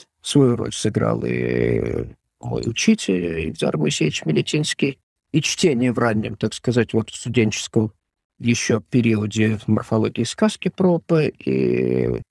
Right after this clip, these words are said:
много чего другого. И впоследствии поездка на тартусские школы по вторичным моделирующим системам, возглавляемые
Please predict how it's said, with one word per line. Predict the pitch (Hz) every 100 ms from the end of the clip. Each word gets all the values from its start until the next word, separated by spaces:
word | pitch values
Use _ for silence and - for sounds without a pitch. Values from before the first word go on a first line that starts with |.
| _
много | 135 165 127
чего | - - 156
другого. | 127 143 113 110 110
И | - 156 175 185 _ -
впоследствии | - - 160 - - 143
поездка | - 117 123 - - 123
на | 113 117 117 123 _ _ _ -
тартусские | 117 - - - - 120 117
школы | - - 123 110 110
по | - 98 101 - _ _ _
вторичным | - 117 110 107 - 110
моделирующим | 110 120 113 110 107 - -
системам, | - - - 202 180
возглавляемые | 127 - 156 160 156 147 139 139 147